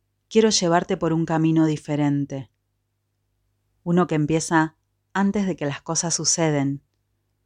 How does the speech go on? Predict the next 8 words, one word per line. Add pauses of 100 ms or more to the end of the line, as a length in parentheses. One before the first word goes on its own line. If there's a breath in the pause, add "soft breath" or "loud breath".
(420)
un
camino (680)
que
toma
lugar (100)
en
tu
mente.